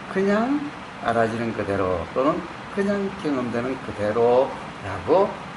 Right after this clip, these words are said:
돌아, 돌아, 그런 상태를 돌아 이름하고 그러한 삶이 도의 삶이고,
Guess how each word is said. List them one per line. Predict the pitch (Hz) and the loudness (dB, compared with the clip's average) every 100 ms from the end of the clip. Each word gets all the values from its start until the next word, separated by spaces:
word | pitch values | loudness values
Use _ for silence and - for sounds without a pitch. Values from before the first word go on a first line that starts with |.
| - - - - | -14 -14 -14 -4
돌아, | 107 113 113 - - - | 2 4 4 2 -4 -8
돌아, | 101 113 117 117 - | 2 6 6 4 -4
그런 | 175 170 147 | 0 2 2
상태를 | 123 131 120 - | -2 -2 -4 -4
돌아 | 101 123 | 2 4
이름하고 | 117 101 98 98 - 107 123 180 - - - - - - | 4 0 -2 -2 -6 -6 -6 -6 -8 -12 -14 -14 -14 -4
그러한 | - 247 233 196 - 226 247 | 4 8 8 6 2 2 2
삶이 | - - 139 120 98 87 82 - - - - - - - - - - - - - - - 202 214 - | -2 0 2 2 0 -4 -8 -10 -12 -12 -12 -12 -12 -14 -14 -14 -14 -12 -14 -14 -14 -4 0 2 4
도의 | 135 160 156 | 6 8 6
삶이고, | 127 107 98 - 104 190 | 4 0 -2 -2 -2 -2